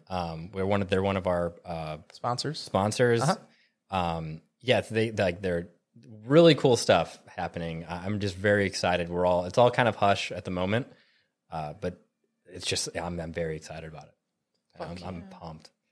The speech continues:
Speaker 1: We got, we got, we do have some, we're gonna have some more, uh, Call of Cthulhu games.
Speaker 2: Oh,
Speaker 1: Um,
Speaker 2: wow.
Speaker 1: our friend Ashley runs those games. She's incredibly, uh, horrific.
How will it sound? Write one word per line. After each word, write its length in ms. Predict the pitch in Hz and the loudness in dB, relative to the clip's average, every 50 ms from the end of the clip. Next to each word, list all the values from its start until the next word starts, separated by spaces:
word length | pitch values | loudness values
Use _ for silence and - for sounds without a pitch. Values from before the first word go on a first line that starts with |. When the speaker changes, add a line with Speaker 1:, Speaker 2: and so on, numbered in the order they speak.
| _ _ | _ _
Speaker 1:
We 120 | 107 110 120 | 0 4 4
got, 140 | 123 123 | 6 6
we 80 | 123 131 | 8 8
got, 180 | 135 139 143 139 | 10 10 8 8
we 100 | 135 127 | 6 6
do 140 | 156 185 | 6 8
have 260 | 180 180 165 160 151 - | 8 8 8 6 4 2
some, 260 | - 147 139 127 127 | 2 2 0 0 -2
we're 100 | 120 127 | 0 2
gonna 140 | 139 135 131 | 4 4 4
have 160 | 135 123 - | 4 2 0
some 120 | - 120 | 0 0
more, 200 | 117 117 117 113 | 2 4 4 4
uh, 40 | 101 | 4
Call 220 | - - 113 107 | 6 6 6 6
of 60 | 104 - | 6 4
Cthulhu 360 | 104 - - 107 113 120 117 | 0 -2 -2 -2 -2 0 0
games. 460 | 131 131 135 151 165 170 - - - _ _ _ _ _ _ _ _ | 0 0 0 0 -2 -4 -6 -8 -12 _ _ _ _ _ _ _ _
Speaker 2:
Oh, 120 | - 185 180 | -2 2 4
Speaker 1:
Um, 60 | 139 | 6
Speaker 2:
wow. 280 | 135 120 117 123 - 123 | 6 6 4 4 2 0
Speaker 1:
our 80 | 101 | 0
friend 180 | - - 107 98 | 0 0 0 0
Ashley 380 | 95 98 101 98 - 120 110 | 0 0 0 0 0 0 0
runs 260 | 101 98 98 95 92 101 | 0 0 0 -2 -2 -2
those 200 | 95 95 92 - | -2 -2 -2 -2
games. 300 | - 95 92 101 107 - | -4 -4 -4 -4 -4 -4
She's 180 | - 98 90 | -6 -6 -6
incredibly, 800 | 90 82 80 - - 104 101 104 98 104 101 95 92 92 95 - _ _ _ _ _ _ _ _ _ _ _ _ _ - | -8 -10 -10 -6 -4 -2 -2 0 0 0 0 0 0 -2 -4 -8 _ _ _ _ _ _ _ _ _ _ _ _ _ -6
uh, 500 | 92 90 87 85 82 80 80 82 82 78 - _ _ _ _ _ _ _ - - | -6 -4 -4 -4 -6 -6 -8 -10 -10 -12 -16 _ _ _ _ _ _ _ -20 -14
horrific. 640 | - - 120 104 98 107 110 - 160 - - - | -6 -2 0 0 2 0 0 0 -2 -2 -4 -8